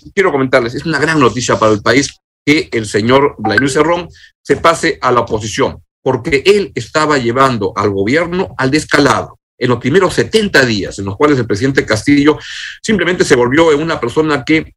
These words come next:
obedecía y acataba todo lo que decía Cerrón, este, su gobierno y el país se puso rumbo al abismo, con políticas públicas indescriptibles, no se sabía dónde iban las cosas. Esto ha comenzado a cambiar desde la semana pasada y para bien,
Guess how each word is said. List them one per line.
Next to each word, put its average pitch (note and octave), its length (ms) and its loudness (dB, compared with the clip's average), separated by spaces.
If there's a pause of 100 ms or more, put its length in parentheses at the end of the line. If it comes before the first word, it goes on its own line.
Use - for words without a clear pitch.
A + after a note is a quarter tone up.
obedecía C3 800 0
y C#3 40 0
acataba D3+ 600 -2
todo F#3+ 220 4
lo C#3 100 -2
que B2 160 0
decía D3 340 2
Cerrón, F3 400 0 (400)
este, C#3 200 -2
su D3 160 0
gobierno F#3 520 2
y D3+ 120 -2
el C#3 120 -2
país D#3+ 400 -2
se A2+ 120 -2
puso G3+ 540 -2
rumbo F#3 440 0
al E3 240 2
abismo, A2 480 -2 (160)
con B2+ 240 0
políticas D#3+ 640 -2
públicas E3+ 640 -2
indescriptibles, C#3+ 1300 0
no F#3 120 0
se D#3+ 100 -6
sabía C#3 340 2
dónde D3+ 260 0
iban D3 180 0
las A#2+ 140 -4
cosas. D#3+ 380 -2 (320)
Esto A3+ 240 -2
ha G3+ 80 -4
comenzado F#3+ 500 2
a F3+ 60 -2
cambiar E3+ 400 0
desde A#2 160 2
la A2 80 0
semana C#3+ 440 -2
pasada D3 460 0
y G2+ 140 -8
para F#2+ 260 -2
bien, A#2 300 0